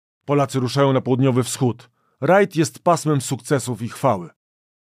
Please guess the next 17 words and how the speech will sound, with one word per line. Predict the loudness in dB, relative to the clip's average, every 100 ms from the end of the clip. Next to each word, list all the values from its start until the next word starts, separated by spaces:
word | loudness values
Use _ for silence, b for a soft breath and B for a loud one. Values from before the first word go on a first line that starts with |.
| _
Polacy | 0 0 0
zdobywają | -2 -2 0 2 2
Lublin, | 4 4 4 0 0
Sandomierz, | -2 0 0 2 0 -2
Zamość | 0 0 0 -2
i | -2
Lwów. | 0 -2 -6 _ _ _ _ _ _ _ -8
Wszędzie | 0 2 2 -2 -6
entuzjastycznie | -2 2 2 2 0 -4 -2 -4
witani. | -2 -2 -2 -6 -16 _ _ _ _ _ _ _ _ _
W | -2
lipcu | -2 2 2
armia | 2 2
pojawia | 0 0 0
się | -4
pod | -6 -4
Krakowem. | -4 -2 -4 -4